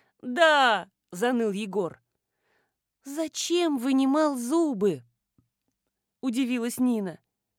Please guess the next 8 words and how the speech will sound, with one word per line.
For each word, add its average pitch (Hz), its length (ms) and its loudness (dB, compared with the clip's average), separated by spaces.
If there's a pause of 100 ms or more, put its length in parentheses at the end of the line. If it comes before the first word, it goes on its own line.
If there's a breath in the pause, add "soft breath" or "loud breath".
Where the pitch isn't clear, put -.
(640)
Стало 156 400 -10
тихо, 220 420 -8
и 320 120 -4
вдруг 202 400 -6
раздалось 254 760 0 (380)
хр-хр-хр-хр. - 1200 -12 (1160)
Я 156 240 -8
прислушалась, 170 800 -10